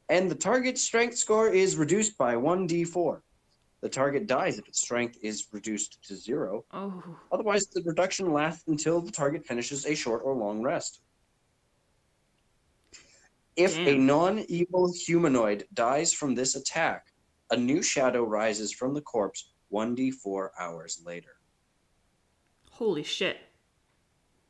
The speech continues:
Speaker 1: And if you go back through some of the old lore, if you come back to life, you don't have a shadow anymore.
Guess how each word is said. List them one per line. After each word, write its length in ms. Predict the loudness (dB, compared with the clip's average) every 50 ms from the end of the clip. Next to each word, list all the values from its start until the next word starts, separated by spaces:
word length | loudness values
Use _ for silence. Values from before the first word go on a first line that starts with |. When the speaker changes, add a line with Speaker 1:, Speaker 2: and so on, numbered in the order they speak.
| _ _ _ 0
Speaker 1:
And 100 | 0 2
if 140 | 0 0 -4
you 60 | -2
go 180 | 0 0 2
back 220 | 2 2 0 0 -2
through 140 | -6 -8 -6
some 140 | -4 -4
of 60 | -2 -2
the 60 | -2
old 300 | -2 -2 -2 -2 -4 -4
lore, 300 | -2 -2 -2 -2 -2 -6 _ _ _ _ _ _ _
if 180 | -6 -6 -6 -6
you 200 | -6 -6 -6 -4
come 300 | -6 -4 -4 -2 -2 -2
back 280 | -2 -2 -4 -4 -4 -6
to 140 | -6 -6 -4
life, 560 | -4 -4 -4 -2 -2 -2 -4 -4 -6 -12 -18 -20 _ _ _ _ _ _ _
you 200 | -2 -2 -2 -2 0
don't 260 | 0 2 2 0 0
have 240 | -4 -4 -2 -2 -2
a 60 | -2
shadow 460 | -4 -4 -2 0 0 0 0 0 -2
anymore. 420 | -4 -6 -8 -10 -12 -12 -16 -18